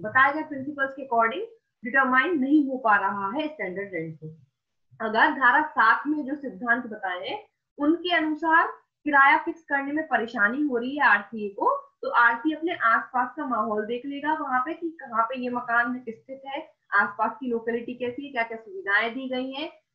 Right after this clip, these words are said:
मिलता जुलता कोई मकान, उसका किराया कितना है, ये सब चीज देख करके आरटीए fix कर देगा। ठीक, अब subsection five, यहाँ से question बनता है,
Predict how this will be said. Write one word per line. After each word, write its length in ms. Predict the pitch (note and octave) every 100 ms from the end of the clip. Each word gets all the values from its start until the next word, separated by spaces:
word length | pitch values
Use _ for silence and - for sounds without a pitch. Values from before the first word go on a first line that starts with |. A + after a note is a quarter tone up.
| -
मिलता 420 | A3 A#3 B3 C4+
जुलता 260 | C4 C4 C4+
कोई 160 | C#4 C4+
मकान, 340 | B3+ B3 B3 B3+
उसका 180 | - C4+
किराया 360 | G3+ F#3+ G3
कितना 260 | A#3 - C#4
है, 60 | D4
ये 100 | B3+
सब 100 | C4
चीज 240 | - A3
देख 220 | G3+ G#3 -
करके 220 | F#3+ A3+
आरटीए 380 | G3+ F#3+ G#3 F#4
fix 220 | F#4 -
कर 160 | _ F4
देगा। 300 | D3 D#3 D#3+
ठीक, 300 | - F4+ F#4 _ _ _ _ _ _ -
अब 220 | B3+ - -
subsection 600 | - D4+ C4 C4 E4 E4+ -
five, 300 | C#4+ D#3+ D#3+ -
यहाँ 200 | F3 F3+
से 120 | G3+ A#3+
question 400 | A3+ A3+ B3 A3+
बनता 340 | G#3+ G#3+ A3+
है, 200 | A3+ G#3+